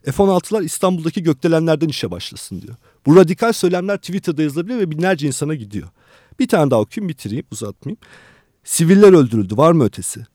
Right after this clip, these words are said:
Bu bütün lügatlarda suçtur. Sen istediğin kadar lagoluganı yap yine, vicdanın el verdiğince." diyor. Türk Silahlı Kuvvetleri'ne cevabı Twitter'dan veriyor Evrim Güve-, Güvenç. Ee, sosyal medyanın böyle bir gücü var.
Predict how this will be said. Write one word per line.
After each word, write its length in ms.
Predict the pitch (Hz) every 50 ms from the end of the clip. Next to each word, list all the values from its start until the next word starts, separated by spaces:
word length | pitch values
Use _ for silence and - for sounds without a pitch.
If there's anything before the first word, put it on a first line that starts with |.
| _ _ -
Bu 120 | 151 165 156
bütün 300 | 170 - - 233 208 180
lügatlarda 500 | 170 139 143 131 - - 139 139 143 143
suçtur. 540 | - - 131 - - - - 95 - _ _ _ _ _
Sen 200 | - - 160 175
istediğin 380 | 196 185 - - 165 156 208 202
kadar 260 | - 170 135 139 113
lagoluganı 520 | 113 123 135 131 143 147 143 151 160 170 160
yap 240 | 131 110 - -
yine, 240 | 127 123 143 185 226 _ _ -
vicdanın 420 | 117 113 117 110 117 110 120 131
el 180 | 127 113 104 101
verdiğince." 460 | 101 98 95 92 101 92 87 98 85
diyor. 160 | 98 113 143
Türk 200 | - - - 104
Silahlı 240 | - - 107 107 107
Kuvvetleri'ne 420 | - - 95 90 - - 120 160 156
cevabı 320 | 127 131 120 113 131 151
Twitter'dan 520 | - - 139 120 - 117 95 113 107 107
veriyor 220 | 104 107 135 151 127
Evrim 240 | 123 110 113 110 87
Güve-, 220 | 90 78 71 - _ _
Güvenç. 420 | 107 107 90 80 - - - - - - - - - - - - - _ _ _ _ _ _ - 139
Ee, 340 | 139 131 131 131 117 117 104
sosyal 320 | - - 185 - 214 196
medyanın 320 | 185 180 151 175 190 196 175
böyle 180 | 175 170 170
bir 60 | 151 147
gücü 260 | 143 147 135 165 151
var. 240 | 123 - - _